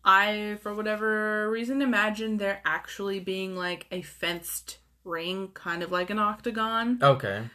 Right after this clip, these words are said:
Speaker 1: Um, and I, I don't know why I imagine him, like, being shoved into the fence.
Speaker 2: Mm-hmm.
Speaker 1: Don't know where that came from.
Speaker 2: Well, I mean, he did get pushed up against, like, the little wall or whatever a couple times, so maybe your mind just kind of blended it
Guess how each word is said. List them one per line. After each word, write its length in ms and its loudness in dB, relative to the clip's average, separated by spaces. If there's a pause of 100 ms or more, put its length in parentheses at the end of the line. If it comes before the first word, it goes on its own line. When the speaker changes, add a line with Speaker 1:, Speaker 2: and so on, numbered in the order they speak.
(380)
Speaker 1:
Um, 360 0
and 180 -8
I, 220 -8 (1000)
I 40 -14
don't 140 -4
know 120 0
why 180 4
I 40 2
imagine 480 0
him, 180 -4
like, 180 -4
being 160 -8
shoved 500 -2
into 260 -4
the 120 -6
fence. 460 -4 (120)
Speaker 2:
Mm-hmm. 280 2 (840)
Speaker 1:
Don't 120 -8
know 80 -8
where 120 -6
that 180 -10
came 120 -12
from. 200 -14 (180)
Speaker 2:
Well, 160 2
I 160 4
mean, 140 -2
he 60 -6
did 300 2
get 180 -2
pushed 300 -4
up 160 -4
against, 440 -8
like, 220 -6
the 80 -12
little 320 -6
wall 580 0
or 120 -2
whatever 360 -2
a 60 -2
couple 300 -8
times, 420 -2
so 120 -4
maybe 240 -4
your 140 -4
mind 300 -6
just 120 -12
kind 180 -8
of 140 -8
blended 440 -4
it 240 -2